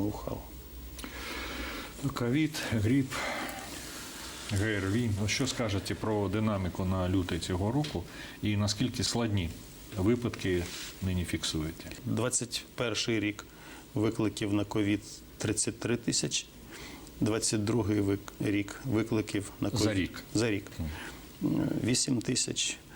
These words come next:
Speaker 1: У двадцять першого жовтня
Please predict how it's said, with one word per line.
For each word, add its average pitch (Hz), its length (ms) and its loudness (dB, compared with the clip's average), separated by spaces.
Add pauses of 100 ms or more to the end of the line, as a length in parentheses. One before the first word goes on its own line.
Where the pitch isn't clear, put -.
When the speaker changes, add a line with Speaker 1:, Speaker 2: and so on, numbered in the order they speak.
(960)
Speaker 1:
У 113 280 4 (500)
двадцять 104 420 2
першого 113 460 2
жовтня 104 540 0